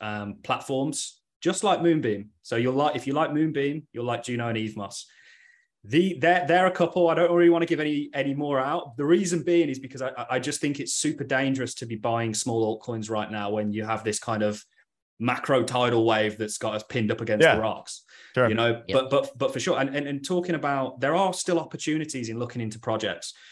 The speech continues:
Speaker 1: So we, on my, uh, Discord, I'd mentioned to people about buying A A to Finance in the run up to the launch. That's done very well.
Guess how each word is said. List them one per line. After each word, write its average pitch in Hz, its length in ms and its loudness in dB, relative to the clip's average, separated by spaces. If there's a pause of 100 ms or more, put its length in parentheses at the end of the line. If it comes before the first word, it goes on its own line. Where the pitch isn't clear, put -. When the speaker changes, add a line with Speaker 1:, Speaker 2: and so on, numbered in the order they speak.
(120)
Speaker 1:
So 127 240 2
we, 143 640 2
on 127 240 -2
my, 123 420 -2
uh, 113 280 -4
Discord, 123 400 -2
I'd 113 160 -2
mentioned 117 300 -6
to - 40 -20
people 117 240 -2
about 113 220 -2
buying 113 280 -2
A 117 200 0
A 113 40 0
to 104 60 -2
Finance 110 680 -6 (160)
in 107 100 -6
the 104 60 -4
run 110 140 -2
up 107 100 -10
to 107 100 -8
the 101 80 -6
launch. 104 420 -4 (680)
That's 123 160 -2
done 113 160 0
very 110 260 2
well. 101 420 0